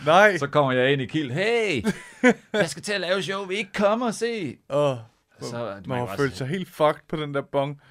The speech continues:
Speaker 1: "Okay, drengen, er den eneste, der kan se ham manden <laughs> med sækkepiben?"
Speaker 2: "Ej, jeg har altså fået for meget, der står
Speaker 1: Ja.
Speaker 2: et eller andet, jeg hallucinerer, der er et eller andet skotsternet
Speaker 1: Tør
Speaker 2: derovre."
Speaker 1: bare slet ikke kigge, fordi, <laughs> "Ej, jeg er blevet underlig."
Speaker 2: <laughs>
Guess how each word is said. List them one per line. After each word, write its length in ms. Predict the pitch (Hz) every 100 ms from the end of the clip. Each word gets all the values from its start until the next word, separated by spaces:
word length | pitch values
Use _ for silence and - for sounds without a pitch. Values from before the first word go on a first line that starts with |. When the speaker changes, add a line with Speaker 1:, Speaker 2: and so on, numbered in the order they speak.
| 127 -
Speaker 1:
"Okay, 300 | - 117 110 120
drengen, 280 | 113 117 123
er 180 | 123 127
den 160 | 143 143
eneste, 380 | 147 175 196
der 120 | 147 123
kan 100 | 139
se 260 | 160 165
ham 120 | 151 156
manden 480 | 147 139 156 190 160 - - 208 233
<laughs> 460 | 226 196 - - 202
med 80 |
sækkepiben?" 880 | 196 - 165 175 - 170 151 156 165 - - 233 - 202 143 - 170 - - - - - -
Speaker 2:
"Ej, 120 | 104
jeg 120 | 104
har 120 | 110 87
altså 180 | 92
fået 180 | 98 101
for 80 | 92
meget, 240 | 90 104
der 60 | 101
står 180 | 170 160
Speaker 1:
Ja. 160 | 156
Speaker 2:
et 60 | 139
eller 240 | 113 107
andet, 300 | 104 120 123 113
jeg 120 | 110
hallucinerer, 560 | 120 120 110 117 135 127
der 60 |
er 40 | 113
et 40 |
eller 180 | 120 117
andet 160 | 120 -
skotsternet 760 | - 127 139 - 110 107 107
Speaker 1:
Tør 60 | 117
Speaker 2:
derovre." 280 | 110 151
Speaker 1:
bare 80 | 156
slet 240 | 160 175 175
ikke 160 | 196
kigge, 300 | - 202 -
fordi, 360 | - 185 151 151 -
<laughs> 140 | - -
"Ej, 100 | 151 -
jeg 100 | 185
er 100 | 143
blevet 240 | 139 151 151
underlig." 440 | 143 165 170 185 - - -
Speaker 2:
<laughs> 120 | -